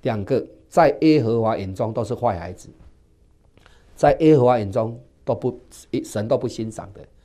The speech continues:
所以两个孩子都神让他死掉。 <coughs> 那第一，第一个孩子，老大，他到底哪里不好，我们不知道，因为圣经没有说。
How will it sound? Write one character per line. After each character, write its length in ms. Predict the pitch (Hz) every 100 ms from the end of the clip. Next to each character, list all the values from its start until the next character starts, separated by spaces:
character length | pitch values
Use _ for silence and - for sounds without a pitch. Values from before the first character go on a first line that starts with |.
| _ _ _ _
所 200 | 160 156
以 40 |
两 220 | 131 107
个 180 | 107 127 - - _
孩 340 | - - 104
子 120 | 104 107
都 120 | 120
神 240 | - 95
让 160 | 113 98
他 160 | 95
死 160 | 98 -
掉。 160 | - - - _ - - - _ _ _ _ _ -
<coughs> 100 | - - - _ - _ _ -
那 120 | 196
第 200 | 240 254
一， 80 | 233 - _
第 140 | 202 208
一 40 |
个 100 | 175
孩 180 | 117 120
子， 200 | - - _ _ _ _ _ _ _ _ _ -
老 180 | 113
大， 240 | - 170 -
他 140 | 151 170
到 160 | 185
底 180 | 139 107 113
哪 160 | 113
里 100 | 123
不 160 | - 117
好， 160 | 92 -
我 60 | 90
们 120 | 107
不 120 | 117
知 140 | -
道， 180 | 110 104
因 60 | 123
为 60 |
圣 180 | 104 110
经 120 | 107
没 60 | 98
有 100 | 90
说。 220 | - 90